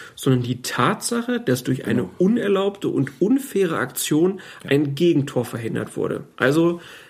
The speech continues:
Speaker 1: das Wichtigste am Fußballspiel ist das Tore schießen.
Speaker 2: Mhm.
Speaker 1: Und wenn ich das mit den Händen verhindere,
Speaker 2: Genau.
Speaker 1: dann gibt's auch eine üble Strafe.
Speaker 2: Richtig. Und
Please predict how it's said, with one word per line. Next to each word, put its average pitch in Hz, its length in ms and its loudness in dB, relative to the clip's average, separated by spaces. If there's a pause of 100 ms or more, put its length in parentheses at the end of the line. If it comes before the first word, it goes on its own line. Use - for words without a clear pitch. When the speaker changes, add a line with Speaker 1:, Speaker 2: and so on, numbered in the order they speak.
(100)
Speaker 1:
das 139 180 -4
Wichtigste 185 480 0
am 139 120 0
Fußballspiel 156 640 -2
ist 139 260 -4
das - 160 -6
Tore 185 260 2
schießen. 208 440 -2
Speaker 2:
Mhm. 139 220 -8 (120)
Speaker 1:
Und 135 140 0
wenn 139 80 6
ich 135 80 2
das 160 160 0
mit 165 100 0
den 147 100 4
Händen 147 240 2
verhindere, 139 560 -2
Speaker 2:
Genau. 92 280 -10
Speaker 1:
dann 131 140 0
gibt's 135 200 -4
auch 135 60 0
eine 127 320 0
üble 131 220 0
Strafe. - 420 -14 (840)
Speaker 2:
Richtig. 147 480 0
Und 147 480 0